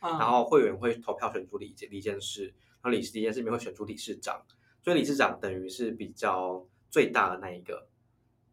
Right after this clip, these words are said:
Speaker 1: 哦。
Speaker 2: 对，对，对。
Speaker 1: 所以理事长不是这边的员工，他就是
Speaker 2: 理事长不是员工，因为
Speaker 1: 选出来的。
Speaker 2: 对，他是选出来的，然后在法规上有规定，就是理，理监事是不能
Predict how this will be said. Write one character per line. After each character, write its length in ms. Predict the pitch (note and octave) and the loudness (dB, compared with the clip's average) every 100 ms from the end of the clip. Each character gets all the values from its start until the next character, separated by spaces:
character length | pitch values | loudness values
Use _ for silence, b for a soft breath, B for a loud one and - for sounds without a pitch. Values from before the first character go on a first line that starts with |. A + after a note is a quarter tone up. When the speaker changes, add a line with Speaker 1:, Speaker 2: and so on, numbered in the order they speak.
| _ | _
Speaker 1:
哦。 520 | D3+ D#3 F#3 F#3+ F#3 | -12 -8 -8 -8 -6
Speaker 2:
对， 100 | A#3 | -6
对， 140 | - G#2+ | -4 -6
对。 220 | - - - _ | -10 -14 -14 _
Speaker 1:
所 240 | - F3+ | -6 4
以 60 | G3+ | 4
理 120 | E3 | 4
事 200 | C#3 G3 | 0 2
长 200 | D#3+ A#2+ | 2 0
不 80 | A#2+ | -4
是 140 | C3 | -6
这 120 | D3 C#3 | -4 -4
边 140 | C3+ | -2
的 80 | B2+ | -2
员 260 | B2+ C3 C#3 | -4 -10 -12
工， 200 | - - _ B B | -14 -14 _ B B
他 60 | |
就 60 | B2 | 4
是 60 | B2+ | 6
Speaker 2:
理 40 | |
事 0 | |
长 180 | F3+ A#2 | 6 4
不 80 | A2+ | 0
是 100 | C3+ | 2
员 160 | G2 | 2
工， 120 | G2+ | 2
因 60 | A#2 | 4
为 40 | D3+ | 6
Speaker 1:
选 100 | D3+ | 4
出 160 | D#3 | 0
来 180 | D3+ C3 | 0 0
的。 180 | C3 C3+ _ | -4 -14 _
Speaker 2:
对， 140 | D#3 | 6
他 120 | C#3 | 6
是 60 | F3+ | 6
选 180 | E3 G2+ | 4 2
出 120 | - | 0
来 100 | A2 | -2
的， 120 | F#2+ | 0
然 120 | G2+ G#2+ | 0 2
后 120 | B2+ | 4
在 220 | C3 B2+ | 4 4
法 180 | A#2+ F#2 | 2 2
规 160 | A2+ | 2
上 180 | A2 A#2 | 2 0
有 60 | F#2+ | -2
规 180 | G#2+ G2+ | -4 -2
定， 220 | G#2+ G2+ | -4 -6
就 80 | - | -6
是 220 | G#2+ G#2+ | -2 -2
理， 320 | G#2 G#2+ G#2 - | -2 -4 -4 -6
理 240 | A#2 G#2+ | -4 -4
监 200 | G#2+ B2+ | 0 0
事 120 | B2 A#2+ | 0 -4
是 140 | B2+ | -6
不 140 | - | -4
能 240 | B2 G#2 | -4 -4